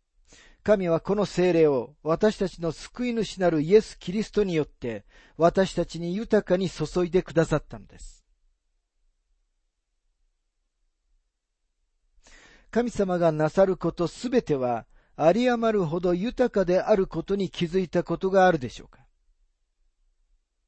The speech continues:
神様は私たちが願ったり考えたりすることをはるかに超えて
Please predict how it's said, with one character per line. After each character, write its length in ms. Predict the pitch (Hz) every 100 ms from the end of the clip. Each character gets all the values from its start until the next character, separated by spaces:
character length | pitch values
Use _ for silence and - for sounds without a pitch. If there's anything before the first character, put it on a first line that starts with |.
| _ _ _ - - - _
神 180 | 196 185
様 220 | - 160
は 100 | 160
私 320 | 156 160 202
た 100 | -
ち 140 | 180 175
が 100 | 160
願 260 | 156 170
っ 80 | 190
た 200 | - 156
り 240 | 143 190 - _ -
考 240 | 160 226 247 240
え 80 | 226
た 160 | 196
り 80 | 196
す 160 | - 175
る 100 | 175
こ 160 | 170
と 200 | - 202
を 140 | 170 - _ _
は 200 | - 254
る 120 | 247
か 180 | - 202
に 140 | 185 -
超 160 | 165
え 60 | 160
て 320 | - 156 170